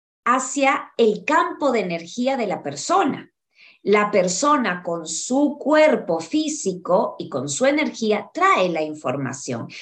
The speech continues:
Y como nos ponemos al servicio de esa persona, nos orientamos y las antenitas captan la información de esa persona.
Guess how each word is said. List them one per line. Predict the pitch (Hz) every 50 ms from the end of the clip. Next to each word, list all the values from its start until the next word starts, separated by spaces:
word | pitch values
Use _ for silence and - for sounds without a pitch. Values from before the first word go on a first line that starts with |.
| - - -
Y | - 214
como | - 208 190 180 180
nos | 175 175 180 175 -
ponemos | - 165 180 220 302 339 294 247 226 220 -
al | 170 -
servicio | - - 170 165 165 - 196 208 208 208 - 214 185 170
de | 165 160 160 170
esa | 180 175 - 233 226
persona, | - 269 294 285 - 277 240 208 202 208 226 311 - - - _ _ _ - - - - _ _
nos | 226 233 262 269 262 -
orientamos | 294 277 254 277 269 254 - 269 240 220 208 208 226 285 370 - - - _ _ _
y | 302 330 349 370 370 - - _ _ _ _ _ _ _ _ _ -
las | 277 320 339 - -
antenitas | 349 311 294 302 294 254 277 277 - - 277 269 262 - - -
captan | - 302 320 330 302 320 - - 311 311 311 285 269
la | 240
información | 214 214 208 - - 208 190 185 185 175 160 160 170 - - - - 320 415 440 - - 147 143 - _ _
de | 175 175 170 165 165
esa | 165 165 - 156 139 139
persona. | - 139 131 139 - - - 123 123 117 - -